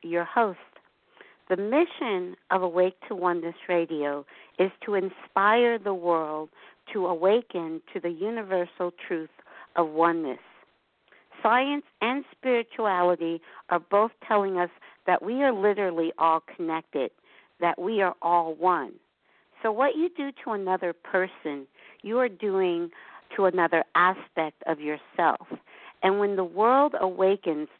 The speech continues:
to the truth of oneness, there will be peace on earth. Today's show topic is Simple Wisdom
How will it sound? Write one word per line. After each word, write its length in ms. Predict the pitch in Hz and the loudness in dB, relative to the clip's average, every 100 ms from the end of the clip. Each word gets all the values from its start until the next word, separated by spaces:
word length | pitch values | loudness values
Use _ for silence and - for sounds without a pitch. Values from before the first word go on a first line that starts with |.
| _ - | _ -10
to 160 | 208 175 | -6 -2
the 160 | 165 160 - | -2 -2 -12
truth 280 | - 247 175 _ - - - - | -6 -6 -6 _ -20 -20 -14 -2
of 160 | 175 165 | -2 2
oneness, 480 | 185 202 185 147 - - _ _ _ 170 | 2 2 0 -6 -10 -20 _ _ _ 0
there 240 | 220 220 | 2 2
will 260 | 185 202 185 | 0 -2 -2
be 200 | 175 160 - | -4 -8 -8
peace 200 | 160 151 | -10 -6
on 200 | 156 151 - | -6 -6 -6
earth. 240 | 151 131 - - _ _ _ - - | -8 -8 -14 -20 _ _ _ -16 -4
Today's 440 | 233 202 247 302 302 - | 0 2 2 2 -2 -4
show 160 | 226 214 | -4 -2
topic 420 | - 175 - 175 - - - | 0 0 0 -4 -4 -20 -4
is 120 | 180 170 - | -4 -4 -4
Simple 400 | 262 302 370 262 | -2 0 -2 -4
Wisdom 640 | 196 196 170 160 165 160 | 0 0 0 -2 0 0